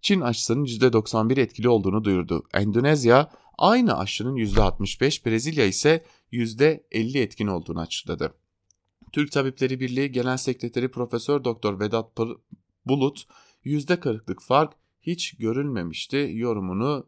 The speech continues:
yapmış ve ilk aşıyı da bakanın olduğu yine Sözcü gazetesinin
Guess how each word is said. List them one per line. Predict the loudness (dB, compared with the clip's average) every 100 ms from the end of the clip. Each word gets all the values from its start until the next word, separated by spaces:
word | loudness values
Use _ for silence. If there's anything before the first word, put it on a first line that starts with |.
| _ -8
yapmış | -6 -4 -4 -4 -4 -8 _ _ _
ve | -8 -6
ilk | -8 -8 -8
aşıyı | -6 -8 -4
da | -4 -4
bakanın | -8 -6 -6 -6
olduğu | -8 -6 -6
yine | -4 0 0 0 -4 _ _ _
Sözcü | -6 -2 -2 -2
gazetesinin | -4 -2 -4 -6 -6 -4 -4